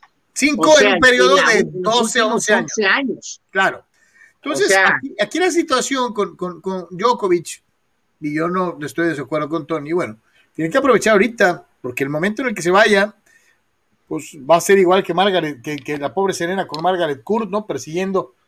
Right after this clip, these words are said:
Speaker 1: el que le falta y el que le falta y el que le falta. Dice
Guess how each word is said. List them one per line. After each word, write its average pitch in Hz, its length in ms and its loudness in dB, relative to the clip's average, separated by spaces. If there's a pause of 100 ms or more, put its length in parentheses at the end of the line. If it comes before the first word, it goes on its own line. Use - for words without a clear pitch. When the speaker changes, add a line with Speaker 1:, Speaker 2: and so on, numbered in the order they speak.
(300)
Speaker 1:
el 127 160 -10
que 160 100 -2
le 135 120 -6
falta 208 380 0
y 196 100 2
el 170 120 -4
que - 100 -12
le - 120 -8
falta 175 360 -2
y 165 100 -2
el 123 120 -12
que - 100 -20
le 175 100 -14
falta. 160 440 -4 (720)
Dice 254 960 4